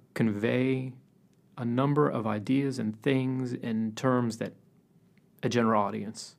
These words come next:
can understand. And that's always what, from speechwriting on down, op-eds,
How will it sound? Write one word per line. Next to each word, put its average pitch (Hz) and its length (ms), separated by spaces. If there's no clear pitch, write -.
can 113 140
understand. 101 680
And 107 100
that's 120 240
always 123 420
what, 120 200
from 107 140
speechwriting 110 760
on 104 240
down, 98 540
op-eds, 107 800